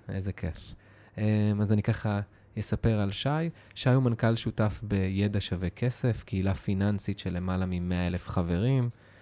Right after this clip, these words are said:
ומייסד אפליקציה, אה, מניטור, אמ,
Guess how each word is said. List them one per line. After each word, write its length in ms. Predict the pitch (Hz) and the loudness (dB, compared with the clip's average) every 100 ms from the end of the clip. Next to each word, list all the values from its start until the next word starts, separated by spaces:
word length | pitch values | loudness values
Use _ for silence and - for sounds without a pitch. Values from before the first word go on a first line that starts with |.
| - - | -16 -2
ומייסד 480 | 104 95 92 104 101 | 2 2 2 0 0
אפליקציה, 680 | - 95 101 95 - 95 95 - - - - - 95 | -2 -2 0 0 2 2 0 -6 -20 -20 -20 -6 0
אה, 140 | 90 | 2
מניטור, 680 | 92 101 131 135 143 156 165 160 - - - - | 4 4 4 2 2 2 0 -6 -12 -20 -20 -10
אמ, 60 | - | -2